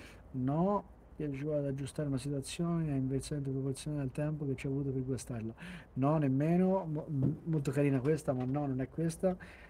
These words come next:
È una, guardate, è una, eh, se poi sapete che viene tutto attribuito a Murphy, ma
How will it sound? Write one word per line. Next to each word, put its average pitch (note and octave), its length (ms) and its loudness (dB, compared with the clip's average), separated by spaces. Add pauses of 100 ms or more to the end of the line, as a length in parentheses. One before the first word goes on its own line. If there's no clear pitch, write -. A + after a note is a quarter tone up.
È C#3 120 4
una, F#3 460 10
guardate, D#3 380 10
è C#3 60 10
una, C3+ 840 4
eh, B2+ 680 -8
se A2+ 180 -8
poi B2 400 4
sapete C3+ 360 2
che B2+ 60 4
viene B2 260 0
tutto C#3 200 0
attribuito C3 380 2
a - 20 2
Murphy, C3 360 0
ma A#2 140 -2